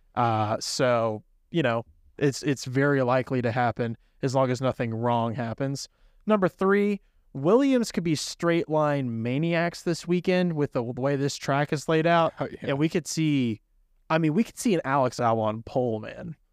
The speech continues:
Speaker 1: Like, it's not out of the
Speaker 2: Mm.
Speaker 1: question. And a-, an Alex Albon pole is not out of the question in my mind, especially with how well he was taking the turns in Mexico.
Speaker 2: Oh, yeah.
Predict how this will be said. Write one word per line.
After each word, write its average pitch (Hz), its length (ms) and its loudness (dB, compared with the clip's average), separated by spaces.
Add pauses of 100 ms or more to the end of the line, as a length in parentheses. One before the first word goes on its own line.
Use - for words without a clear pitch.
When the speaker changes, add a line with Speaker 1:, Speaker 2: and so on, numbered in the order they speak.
(100)
Speaker 1:
Like, 160 160 2
it's 175 200 0
not 160 360 4
out 139 160 4
of 120 60 0
the 113 60 -2
Speaker 2:
Mm. 104 60 -10
Speaker 1:
question. 92 560 -6 (680)
And 143 140 2
a-, 139 60 2
an 139 280 0
Alex 160 360 2
Albon 151 420 2
pole 131 300 0
is 113 100 -10
not 127 240 0
out 127 120 2
of 120 40 2
the 120 80 -2
question 120 340 -4
in 110 60 -4
my 117 120 0
mind, 113 260 -2
especially 165 380 0
with 147 120 0
how 147 220 0
well 131 260 2
he 131 140 -2
was 120 120 -2
taking 139 360 -2
the 117 80 0
turns 127 400 -4
in 110 100 -2
Mexico. 170 640 0 (100)
Speaker 2:
Oh, 92 140 0
yeah. 90 220 0